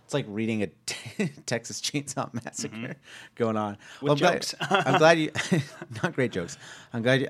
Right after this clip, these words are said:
Speaker 1: yeah, this was a really good pick. Um, and yeah, so I'm glad we got to talk about this one. I'm bummed that we lost the audio recording for the Karnak,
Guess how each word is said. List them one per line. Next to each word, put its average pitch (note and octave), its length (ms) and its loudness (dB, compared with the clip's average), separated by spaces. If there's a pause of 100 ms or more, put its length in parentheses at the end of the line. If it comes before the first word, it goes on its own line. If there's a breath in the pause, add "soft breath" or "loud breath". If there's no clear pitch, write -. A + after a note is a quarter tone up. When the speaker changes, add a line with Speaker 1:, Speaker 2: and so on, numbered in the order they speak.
Speaker 1:
yeah, B2 160 2
this A#2+ 120 -2
was C3+ 120 -4
a B2+ 80 -2
really A#2 180 0
good G#2 220 -4
pick. - 360 -8 (460 loud breath)
Um, G#2 640 0 (540)
and B2 120 -2
yeah, D#3+ 220 6
so - 140 -4
I'm A2+ 40 -4
glad C3+ 160 4
we C3 60 2
got B2 80 2
to - 40 -8
talk B2 100 0
about A#2 120 -2
this - 160 -10
one. A2+ 320 -2
I'm G#2+ 220 -4 (300)
bummed D3+ 240 4
that C3+ 100 -2
we A#2 320 -2 (540)
lost A2 420 0
the G2+ 240 -2
audio F#2+ 300 0
recording F#2+ 360 -6
for G2 100 -8
the F2+ 80 -8
Karnak, F2 420 -6